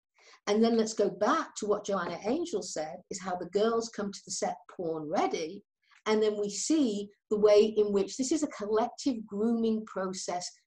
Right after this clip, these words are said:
by our culture to get our girls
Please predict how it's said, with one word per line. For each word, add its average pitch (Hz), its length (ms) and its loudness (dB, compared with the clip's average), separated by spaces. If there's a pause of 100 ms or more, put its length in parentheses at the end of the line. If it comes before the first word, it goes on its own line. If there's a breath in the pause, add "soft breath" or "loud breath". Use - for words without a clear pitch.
(180)
by 247 420 2
our 247 300 0
culture 175 760 -6 (520 soft breath)
to 208 80 -4
get 202 380 0
our 202 260 0
girls 170 520 -2